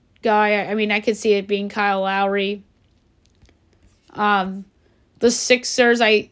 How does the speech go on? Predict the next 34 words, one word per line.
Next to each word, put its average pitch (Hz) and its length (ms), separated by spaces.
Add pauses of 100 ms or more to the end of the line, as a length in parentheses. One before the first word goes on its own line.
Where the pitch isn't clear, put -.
(120)
think, 220 320
will 208 180
try 208 340
to 208 60
make 208 220
some 214 260
moves 220 380
in 185 160
hopes 202 480
of 196 280
Joel 202 640 (760)
coming 214 260
back 202 240
sooner 202 680 (680)
than 208 300
expected. 233 1040 (880)
Um, 190 600 (1900)
but 220 120
I 220 80
think 220 220
the 220 160
only 208 260 (380)
guys 214 240
that 214 80
are 190 80
truly 214 300
untouchable 202 500
are 190 200
obviously 190 360
Joel 190 280
and 180 120
Tyrese 180 380
Maxey. 175 580
Um, 196 420